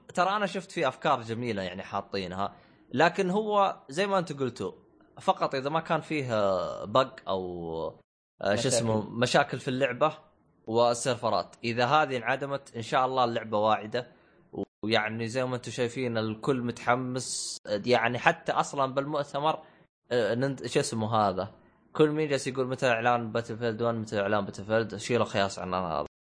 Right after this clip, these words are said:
Speaker 1: فإلى الآن، إلى الآن اللعبة واعدة، العروض ممتازة جدًا، ال-، الرسوم ممتازة جدًا. آه، شفنا عرض، آه، ل-، اللي هو طور الأونلاين ساعة هذا.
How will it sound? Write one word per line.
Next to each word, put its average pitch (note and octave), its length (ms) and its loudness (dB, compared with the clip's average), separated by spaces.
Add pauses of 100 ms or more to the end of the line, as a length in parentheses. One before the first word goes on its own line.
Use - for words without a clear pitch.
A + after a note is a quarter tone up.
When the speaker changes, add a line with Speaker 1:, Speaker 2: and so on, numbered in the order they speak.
(320)
Speaker 1:
فإلى C#3+ 760 6
الآن، C4 420 0
إلى A3 160 -2
الآن F3+ 220 -2
اللعبة D3+ 320 -4
واعدة، G2+ 460 -2 (100)
العروض B2 340 0
ممتازة A2+ 520 -4
جدًا، G#2 420 -6
ال-، F#2+ 440 -4
الرسوم G#2+ 440 0
ممتازة A2 460 -2
جدًا. A2 320 -4 (440)
آه، G#2 120 4
شفنا C#3 360 2
عرض، A#2+ 380 2
آه، G#2+ 480 2
ل-، G2 140 -6
اللي F#2+ 580 -2
هو A2+ 120 -2
طور A2+ 320 2
الأونلاين A2+ 540 2 (520)
ساعة G#2+ 540 4
هذا. C#3 220 -2